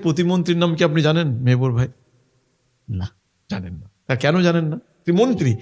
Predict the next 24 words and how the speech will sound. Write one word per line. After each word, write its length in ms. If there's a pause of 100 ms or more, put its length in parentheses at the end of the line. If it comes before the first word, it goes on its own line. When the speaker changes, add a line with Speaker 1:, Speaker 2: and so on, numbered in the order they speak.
(380)
Speaker 1:
মন্ত্রীটাই 480
বড় 220
কথা 260
নয়। 280
আমি 440
এমএলএ, 340
এমপি, 380
মন্ত্রী 400
হওয়ার 280
জন্য 520
এই 160
প্ল্যাটফর্মকে 560
বেছে 300
নিইনি, 240
বুদ্ধিজীবী 440
মঞ্চকে। 380 (640)
আমি 200
বেছে 300
নিয়েছি 560 (220)
মানুষকে 520
পরিষেবা 540
দেওয়ার 300
জন্য। 240 (200)
Speaker 2:
একদম। 280